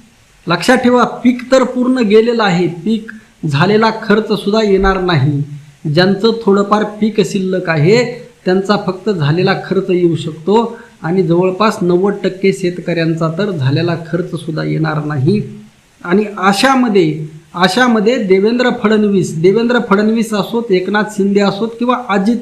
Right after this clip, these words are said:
पवार असोत, कोणीही, लक्षात ठेवा, कोणीही आता काही, आ, पावसाला हात लावून ते अडवू शकत नाहीत.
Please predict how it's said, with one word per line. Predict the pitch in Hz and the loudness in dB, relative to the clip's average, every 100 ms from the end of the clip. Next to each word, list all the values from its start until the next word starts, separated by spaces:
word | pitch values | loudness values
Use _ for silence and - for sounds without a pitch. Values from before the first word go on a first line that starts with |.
| - | 0
पवार | 208 190 | 2 2
असोत, | 180 - 226 240 - - - _ _ | 2 0 0 0 -4 -16 -20 _ _
कोणीही, | 214 247 262 208 233 | 2 6 6 4 2
लक्षात | 180 170 233 | -2 -2 0
ठेवा, | 233 208 208 | 0 2 0
कोणीही | 185 208 220 214 240 | 0 2 2 2 2
आता | 233 214 220 | 0 0 -2
काही, | 226 233 226 - - - | 0 0 -2 -10 -18 -2
आ, | 175 185 185 180 175 | 4 4 4 2 -2
पावसाला | 175 185 208 202 233 196 | 0 2 2 2 2 2
हात | - 190 - | 2 0 0
लावून | 220 226 | 2 2
ते | 214 - 226 - | 2 0 -2 2
अडवू | 180 208 233 | 2 4 0
शकत | - 196 196 | -2 -4 -4
नाहीत. | 185 170 135 240 | -4 -4 0 0